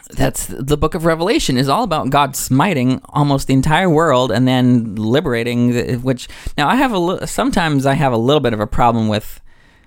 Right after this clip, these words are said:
with, with how that gets employed. Like, I don't wanna just say, "Well, God's gonna smite people." And I,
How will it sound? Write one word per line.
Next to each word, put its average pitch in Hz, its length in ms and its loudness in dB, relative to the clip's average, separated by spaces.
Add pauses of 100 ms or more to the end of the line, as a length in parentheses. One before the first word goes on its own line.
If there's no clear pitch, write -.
(280)
with, 113 560 -2 (1300)
with 127 220 2
how 143 420 0
that 117 280 -4
gets 117 520 -2
employed. 95 640 -2
Like, 110 180 0
I 117 100 0
don't 160 160 0
wanna 147 200 -6
just 117 220 -4
say, 110 280 2
"Well, 104 100 -4
God's 107 380 0
gonna 104 180 -2
smite 95 320 -4
people." 101 300 2
And 110 100 0
I, 139 140 2